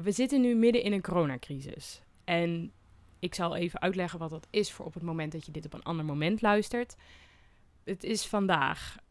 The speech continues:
eenentwintig april tweeduizend twintig en er heerst een coronavirus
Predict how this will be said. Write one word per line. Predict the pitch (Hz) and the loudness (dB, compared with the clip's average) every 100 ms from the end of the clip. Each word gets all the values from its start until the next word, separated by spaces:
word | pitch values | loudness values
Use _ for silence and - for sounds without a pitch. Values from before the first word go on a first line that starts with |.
| - | 0
eenentwintig | 262 277 254 247 220 202 | 4 6 4 2 0 -2
april | - 185 208 269 | -2 0 2 0
tweeduizend | - 240 214 196 165 | 0 0 0 -4 -8
twintig | - 247 269 254 247 - - | -2 0 0 -2 -4 -10 -10
en | - 190 185 | -4 -4 -2
er | 180 175 | -2 -2
heerst | 180 196 - | -2 -2 -6
een | - 180 | -8 -8
coronavirus | 175 180 247 240 - 226 208 190 - | -2 2 2 2 0 0 0 -2 -6